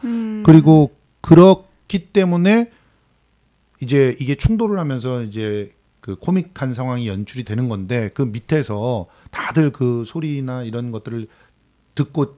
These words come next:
Speaker 2: 지켜보고 있는 사람들이 훨씬 더 큰 어떤 모독감을 갖다 느끼게 되는 그런 상황들이 같이 만들어져 가지고, 이 장면은 권력을 행사하고 있는 박 사장이라고 하는 존재의 절대성,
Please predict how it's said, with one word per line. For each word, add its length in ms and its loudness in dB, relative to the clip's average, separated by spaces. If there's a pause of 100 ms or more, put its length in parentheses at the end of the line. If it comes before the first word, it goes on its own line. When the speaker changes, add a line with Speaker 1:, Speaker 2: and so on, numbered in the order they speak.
(100)
Speaker 2:
지켜보고 460 0
있는 180 -6
사람들이 720 -6
훨씬 280 4
더 120 4
큰 460 -4
어떤 240 -6
모독감을 420 -2
갖다 220 -6
느끼게 320 -6
되는 200 -8
그런 160 -8
상황들이 540 -6
같이 280 -6
만들어져 440 -4
가지고, 480 -4 (540)
이 80 -6
장면은 580 2 (120)
권력을 920 6 (160)
행사하고 640 4
있는 560 -4
박 160 -4
사장이라고 560 0
하는 160 -2
존재의 920 0
절대성, 540 2